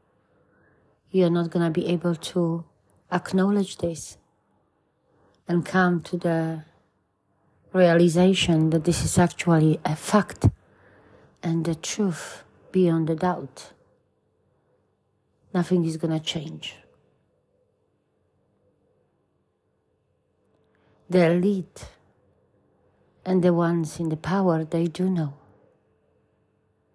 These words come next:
They also know about the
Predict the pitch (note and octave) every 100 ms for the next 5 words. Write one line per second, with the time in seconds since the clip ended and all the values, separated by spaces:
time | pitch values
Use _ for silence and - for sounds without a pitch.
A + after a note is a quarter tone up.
0 | _ _ _ _ _ _ _ _ _ _
1 | _ _ _ _ _ _ _ _ - F#3
2 | E3+ F#3+ - F#3+ F3+ F3 E3+ C#3+ E3 D#3+
3 | E3 E3+ E3 D#3+ D#3